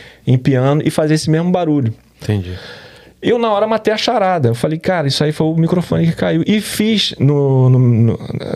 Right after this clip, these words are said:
Speaker 1: no lugar que eu gravo, eu peguei meu violão, botei em cima da mesa e toquei as cordas e mostrei. Peguei o, o meu microfone e encostei nas cordas. E falei, "Foi isso que aconteceu." E foi isso que deixou ela nervosa. Isso eu gravando o vídeo. Foi isso que deixou ela nervosa, ela começou a se perder.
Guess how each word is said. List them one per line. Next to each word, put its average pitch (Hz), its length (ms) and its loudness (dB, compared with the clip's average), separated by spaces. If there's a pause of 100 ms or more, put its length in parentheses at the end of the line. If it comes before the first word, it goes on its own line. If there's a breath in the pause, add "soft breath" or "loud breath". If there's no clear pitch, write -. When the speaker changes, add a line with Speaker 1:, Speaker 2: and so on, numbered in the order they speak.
(200)
Speaker 1:
no 127 120 4
lugar 135 160 2
que - 80 -2
eu 135 60 0
gravo, 131 440 0 (480 loud breath)
eu 127 120 0
peguei 143 200 0
meu 147 120 2
violão, 147 360 2
botei 143 240 0
em 143 60 2
cima 139 240 0
da 151 140 0
mesa 151 420 2 (680 loud breath)
e 151 120 2
toquei 185 500 -4
as 170 80 -4
cordas 175 460 0
e 190 80 2
mostrei. 185 420 0
Peguei 139 240 0
o, 151 80 2
o 135 160 2
meu 143 180 4
microfone 143 600 0
e 165 80 0
encostei 175 360 -2
nas 185 160 -2
cordas. 156 360 0
E - 20 -6
falei, 143 260 0 (380 loud breath)
"Foi 156 240 0
isso 185 100 -4
que - 80 -4
aconteceu." 190 600 -2
E 143 40 -6
foi 151 160 -2
isso 151 100 -6
que 156 40 2
deixou 143 260 0
ela 131 80 2
nervosa. 143 600 2 (320)
Isso - 200 0
eu 151 40 4
gravando 175 280 0
o - 40 0
vídeo. 131 280 -2 (500 loud breath)
Foi - 180 -2
isso 143 100 -4
que 151 60 -2
deixou 147 260 0
ela 143 100 0
nervosa, 151 480 2
ela 160 80 -2
começou 147 320 0
a 139 40 2
se - 140 -2
perder. 151 560 0